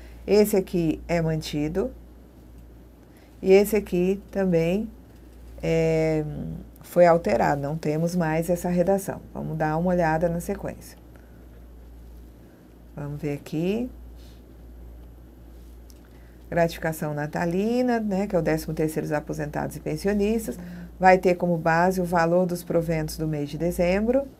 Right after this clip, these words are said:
tá? É, o parágrafo sétimo da Constituição Federal, artigo duzentos e um da Constituição Federal,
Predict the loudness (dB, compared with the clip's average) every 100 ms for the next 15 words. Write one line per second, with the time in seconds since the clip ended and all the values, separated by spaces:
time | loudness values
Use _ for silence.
0 | -20 -4 2 2 0 -6 -20 -20 -18 -16
1 | -8 6 10 12 12 8 6 6 8 8
2 | 8 6 4 4 2 2 -2 -2 2 4
3 | 4 2 -4 -2 -2 -2 -6 -18 -20 -20
4 | -20 -20 -20 -8 4 6 6 6 2 0
5 | 0 -4 -4 -2 -2 -2 -4 -4 -2 0
6 | 0 -2 -6 -6 -4 -2 -2 -2 -2 -2
7 | -4 -8 -8 -4 0 4 4 4 2